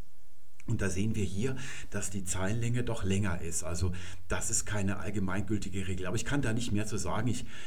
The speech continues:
lese halt viele Texte schon mit diesen Faksimiles. Also da sehe ich schon, wie das Original niedergeschrieben worden ist. Werden wir in den nächsten Folgen auch noch sehen. Da haben wir mal was aus dem Nibelungenlied. Da gibt es unterschiedliche Zeilenlängen. Sehr oft ist das ja auch mit Metrum.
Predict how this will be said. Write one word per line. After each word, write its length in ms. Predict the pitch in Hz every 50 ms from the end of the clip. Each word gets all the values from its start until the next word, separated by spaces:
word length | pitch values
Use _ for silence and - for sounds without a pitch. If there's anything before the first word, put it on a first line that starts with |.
| - -
lese 280 | 110 120 127 143 101
halt 160 | 104 110 104 104
viele 240 | - 139 131 123
Texte 320 | - 123 117 - - 113 104
schon 400 | - - 143 147 180 185 165 127
mit 140 | 120 - -
diesen 200 | 107 92 107 101
Faksimiles. 800 | - 90 87 92 - - 143 143 151 143 127 135 143 147 147 117
Also 180 | 101 95 101
da 140 | 90 90 87
sehe 160 | 87 92 98
ich 100 | 101 98
schon, 220 | - 120 120 113 104
wie 60 | 107
das 160 | 95 95 -
Original 420 | 98 90 85 98 90 87 87 90
niedergeschrieben 680 | 95 101 - 143 123 120 123 127 - 135 131 - - 110
worden 260 | 113 110 110 110 117
ist. 220 | 120 117 117 - - - - - - - - -
Werden 200 | 104 107 117 117
wir 80 | 113
in 40 | 104
den 80 | 104 107
nächsten 320 | 113 110 - - - 110
Folgen 280 | 107 - 101 98 90 98
auch 40 | 95
noch 120 | 92 92
sehen. 240 | 92 - 117 127 127
Da 80 | 110
haben 180 | 95 98 101 98
wir 80 | 98 92
mal 240 | 92 90 87 90
was 160 | 95 92 90 92
aus 140 | 92 90
dem 100 | - 101
Nibelungenlied. 680 | 98 101 - 101 95 113 123 131 127 113 120 131 131 - - - - - - - - - - -
Da 80 | - 101
gibt 240 | 95 - 101 - -
es 100 | 98 -
unterschiedliche 600 | - 113 107 110 107 - 98 90 87 90 95 85
Zeilenlängen. 560 | - 90 82 80 80 76 78 78 73 62 - - - - - - - -
Sehr 300 | - - 113 127 123 -
oft 180 | - 139 - -
ist 160 | 143 143 -
das 140 | 139 123 -
ja 80 | - - -
auch 120 | - -
mit 180 | 101 101 - 90
Metrum. 520 | 92 92 107 - - - 147 156 170 170